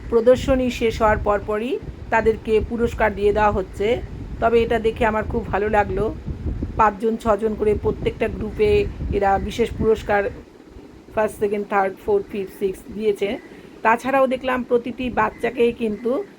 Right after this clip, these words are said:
একটা করে সান্ত্বনা পুরস্কার দিয়েছে। এটা আমার খুব ভালো লাগলো, কারণ দেখ-, আহ, বাড়িতে কিন্তু আমরা অনেক কিছুই আমাদের বাচ্চাদের কিনে দিই, কিন্তু ওরা যখন কোনো জায়গা থেকে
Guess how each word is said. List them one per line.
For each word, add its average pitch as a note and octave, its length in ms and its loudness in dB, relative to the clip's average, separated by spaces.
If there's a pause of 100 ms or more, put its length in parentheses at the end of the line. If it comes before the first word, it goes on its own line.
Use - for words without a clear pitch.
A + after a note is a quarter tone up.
(120)
একটা G#3+ 280 -2
করে A3+ 200 2
সান্ত্বনা G3+ 420 -2
পুরস্কার F3+ 500 -2
দিয়েছে। F3+ 400 -6 (320)
এটা C4 220 4
আমার C4 200 2
খুব B3 220 -8
ভালো G#3 240 0
লাগলো, G#3+ 440 0 (340)
কারণ B3 320 2
দেখ-, A#3+ 260 -2
আহ, A3 300 0
বাড়িতে A#3+ 420 0
কিন্তু C4+ 460 0
আমরা B3 360 4
অনেক B3 220 0
কিছুই C4 340 0
আমাদের A3 280 2
বাচ্চাদের G#3 480 0
কিনে G#3 260 -4
দিই, A3 200 -4 (440)
কিন্তু C4+ 440 2 (220)
ওরা B3+ 180 6
যখন B3 460 2
কোনো A3+ 220 0
জায়গা G#3+ 340 2
থেকে A3+ 520 0